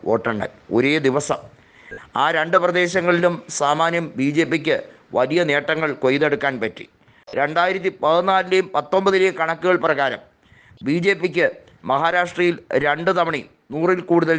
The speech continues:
സീറ്റുകൾ നേടി ഏറ്റവും വലിയ ഒറ്റക്കക്ഷിയാകാൻ കഴിഞ്ഞു. എന്നാൽ ഈ തെരഞ്ഞെടുപ്പിൽ അത് ഒട്ടും സാധിക്കില്ല എന്ന് ബി ജെ പി നേതൃത്വത്തിന് നന്നായി അറിയാം.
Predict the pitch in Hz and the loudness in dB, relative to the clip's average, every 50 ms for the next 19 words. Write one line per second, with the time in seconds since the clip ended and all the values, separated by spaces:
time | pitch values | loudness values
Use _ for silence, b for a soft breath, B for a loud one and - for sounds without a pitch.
0 | 147 - 151 147 147 156 156 160 156 147 147 147 143 147 151 143 113 135 135 - | 0 0 0 0 2 2 0 0 0 0 0 0 0 0 2 2 2 2 2 2
1 | 165 170 160 160 151 151 147 135 127 - 160 151 139 160 147 - 160 143 135 135 | 2 2 2 2 2 4 2 2 2 2 -2 -2 -2 -4 -2 -2 0 0 2 0
2 | 135 131 123 - 113 113 107 85 - - _ - 135 160 165 156 151 160 190 202 | 0 -2 -2 -2 -2 -2 -2 -6 -12 -6 _ -2 0 0 0 0 2 2 0 0
3 | 196 - 175 175 175 180 180 180 165 180 175 170 160 180 165 - - 143 156 151 | 0 0 -2 0 0 0 0 0 0 2 2 2 2 0 0 0 0 -2 -2 0
4 | - 190 175 175 170 - - 143 143 156 160 170 175 - 170 160 160 160 160 156 | 0 0 0 0 -2 -2 0 0 0 0 -2 -2 -2 -2 0 2 2 0 0 0
5 | 156 156 151 156 165 160 175 165 - - 180 170 175 175 175 175 180 196 190 165 | -2 -4 -4 -4 -2 0 -2 0 2 2 4 4 4 4 2 2 2 0 0 2
6 | 185 180 185 180 185 185 190 196 208 208 214 196 196 175 160 131 104 - | 0 0 2 2 2 2 0 0 0 0 2 0 0 0 -2 -4 -6 -8